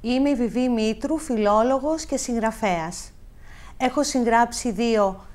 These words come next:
εγχειρίδια. Το πρώτο είναι το «Μαθαίνω, γράφω και ομιλώ αρχαία ελληνικά». Και το δεύτερο εγχειρίδιο είναι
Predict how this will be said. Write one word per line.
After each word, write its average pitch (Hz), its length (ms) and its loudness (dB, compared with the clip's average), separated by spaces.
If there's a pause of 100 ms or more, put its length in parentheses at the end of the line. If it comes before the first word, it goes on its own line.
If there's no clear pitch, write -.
(140)
εγχειρίδια. 220 1000 0 (680)
Το 247 100 4
πρώτο 262 400 8
είναι 247 480 4
το 254 100 2
«Μαθαίνω, 233 680 2
γράφω 240 640 2
και 247 200 2
ομιλώ 208 640 4
αρχαία 226 420 0
ελληνικά». 208 800 0 (760)
Και 233 120 2
το 208 160 2
δεύτερο 302 520 4
εγχειρίδιο 254 840 2
είναι 247 500 0